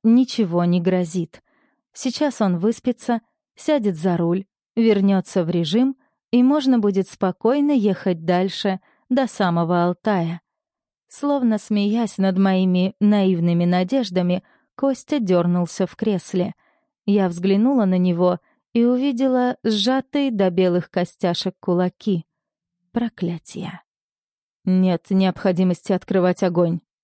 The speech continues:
Разведка дала преимущество. Нужно зайти с северного крыла», заговорил он так же, как в самолете.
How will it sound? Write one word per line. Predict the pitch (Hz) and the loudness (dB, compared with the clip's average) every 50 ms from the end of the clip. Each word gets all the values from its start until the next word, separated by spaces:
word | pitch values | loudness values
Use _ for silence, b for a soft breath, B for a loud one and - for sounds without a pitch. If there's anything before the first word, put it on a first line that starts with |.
| _ _ - | _ _ 0
Разведка | 202 196 185 170 175 180 190 190 - - 214 | 0 2 2 2 2 2 2 0 0 -2 0
дала | 185 196 180 175 175 165 | 0 2 2 2 2 0
преимущество. | - 185 180 175 180 185 180 - - 196 - - - 180 - - _ _ _ _ _ _ _ _ | 0 2 2 2 2 2 0 -2 -4 -6 -6 -4 -2 -4 -4 -4 _ _ _ _ _ _ _ _
Нужно | 202 202 202 185 180 190 190 170 | 0 2 2 2 2 2 2 2
зайти | 202 185 180 - - - 196 | 2 0 0 0 -2 -4 -4
с | - | -4
северного | - - 220 196 180 185 185 185 185 185 175 | -2 0 2 2 2 2 2 2 2 0 0
крыла», | - - 196 185 190 208 185 160 151 - _ _ _ _ _ _ _ _ _ _ _ _ _ _ _ | 0 0 0 2 2 2 0 0 -4 -8 _ _ _ _ _ _ _ _ _ _ _ _ _ _ _
заговорил | 226 226 220 240 214 190 190 180 185 180 170 170 180 180 175 | -4 -2 0 0 0 2 2 2 2 2 2 2 2 2 2
он | 175 180 175 175 | 2 0 0 -2
так | - - 247 247 233 196 | -2 -2 -2 -2 -2 -2
же, | 196 180 190 185 180 175 - - | -4 -2 0 0 0 -2 -4 -4
как | - 185 175 170 | -2 -2 -2 -2
в | - - | -4 -6
самолете. | - - 175 175 175 175 170 170 165 - - - - - | -4 -2 0 0 0 0 0 -2 -2 -4 -6 -8 -10 -10